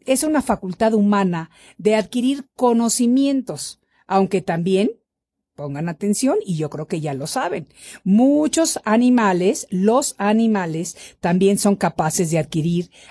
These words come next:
habilidades y destrezas. Pero cuando analizamos la historia de la humanidad, el aprendizaje es ese elemento invisible que actúa para solucionar problemas,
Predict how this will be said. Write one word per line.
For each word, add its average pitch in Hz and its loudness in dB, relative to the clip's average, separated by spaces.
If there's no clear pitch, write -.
habilidades 185 0
y 180 -4
destrezas. - -6
Pero 294 2
cuando 311 0
analizamos 320 -2
la 302 2
historia 226 0
de 208 2
la 175 -4
humanidad, 156 -8
el 214 0
aprendizaje 240 -2
es 226 0
ese 285 2
elemento 214 0
invisible 190 -4
que 220 2
actúa 302 0
para 240 2
solucionar 185 -2
problemas, 220 0